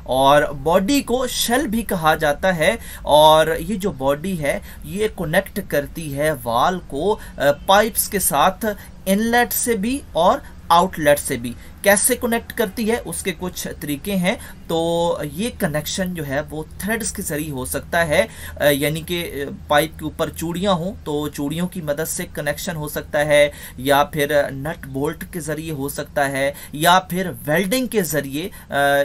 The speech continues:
इस वाल को पाइप्स के साथ कनेक्ट किया जाता है। तो यहाँ पे आप इस डायग्राम में, अ, जो बॉडी है उसको देख सकते हैं। यहाँ पे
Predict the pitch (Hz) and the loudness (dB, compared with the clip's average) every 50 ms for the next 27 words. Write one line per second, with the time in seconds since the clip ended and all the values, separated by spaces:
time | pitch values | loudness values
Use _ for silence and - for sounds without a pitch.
0 | - - 160 165 - - - 147 123 123 127 127 135 143 147 139 - - 127 147 | 0 -2 -4 -2 0 0 -2 -2 -2 0 2 2 2 2 0 -2 -6 -8 -10 -10
1 | 175 - - 117 127 131 - - - 147 135 - 123 139 - - - - - 139 | -6 -4 -2 -2 -2 -2 -4 -8 -10 -8 -6 -6 -4 -6 -6 -8 -12 -10 -8 -6
2 | 139 139 135 139 - - - - - - - 147 139 131 123 110 117 113 110 - | -6 -4 -6 -8 -8 -12 -16 -14 -14 -14 -10 -6 -4 -4 -2 -2 -2 -2 -2 -2
3 | - 127 120 117 113 107 - - - - - - - - 165 170 175 180 185 185 | -2 -2 0 0 -2 -4 -4 -8 -16 -18 -18 -20 -8 -2 0 2 2 4 4 4
4 | 185 185 185 - - 175 170 165 180 170 185 214 220 - - 202 226 226 - - | 4 2 2 0 -2 -2 0 0 0 2 2 2 2 2 0 0 0 0 0 2
5 | 143 147 151 151 - 170 - 131 123 - 147 139 151 143 147 143 139 131 131 139 | 4 4 4 2 0 -6 -6 -6 -6 -6 0 4 6 6 6 4 4 2 2 2
6 | 165 170 156 160 170 180 - - - - 135 135 139 135 139 131 131 - - - | 0 -2 -4 -6 -8 -8 -10 -14 -8 -4 -2 0 0 0 -2 -4 -6 -12 -16 -14
7 | 151 143 139 139 151 147 139 131 139 147 165 190 170 226 233 208 190 185 196 - | -14 -10 -8 -6 -4 -4 -2 0 2 4 4 4 2 2 2 4 6 4 4 4
8 | 147 - - - 208 165 143 147 151 - - 165 160 - - 185 165 165 170 202 | 0 -2 0 0 -2 0 0 -2 -2 -2 -4 -4 -4 -4 -4 -4 -2 -2 -2 -4
9 | - - - - - - 143 147 139 139 143 156 160 156 170 165 175 139 | -6 -10 -14 -8 -4 0 0 2 2 2 0 0 0 -2 -4 -6 -6 -6